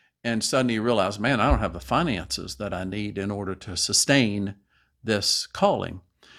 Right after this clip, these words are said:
And so all of these are factors that you need to, uh, weigh in on time. Uh, I know a friend of mine that he was in a, s-, so to speak, a very prestigious job. He was managing two hundred engineers. He was an engineer himself, and,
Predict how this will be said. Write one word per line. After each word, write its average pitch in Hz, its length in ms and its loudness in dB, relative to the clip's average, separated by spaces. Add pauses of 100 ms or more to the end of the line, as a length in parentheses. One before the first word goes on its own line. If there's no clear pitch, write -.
(180)
And 123 100 4
so 147 280 10
all 185 220 8
of 165 60 4
these 151 220 2
are 117 60 2
factors 135 500 4
that 117 220 -2
you 123 60 2
need 117 280 2
to, 107 340 0
uh, 101 240 4
weigh 120 340 6
in 120 280 4
on 104 260 -2
time. 113 440 2
Uh, 101 180 0
I 113 100 0
know 117 200 4
a 107 40 -2
friend 123 240 2
of 113 60 2
mine 101 260 0
that 101 140 -4
he 120 120 0
was 110 280 -2 (600)
in 131 160 6
a, 110 380 0
s-, - 200 -6
so - 280 4
to 131 80 6
speak, 127 320 2
a 117 40 0
very 113 420 2
prestigious 120 640 2
job. 101 440 4
He 120 120 -4
was 104 200 -6
managing 117 440 0
two 180 180 -2
hundred 123 300 2
engineers. 107 600 0
He 123 80 -2
was 104 140 -6
an 107 80 -2
engineer 101 360 -2
himself, 104 520 2
and, 95 160 -2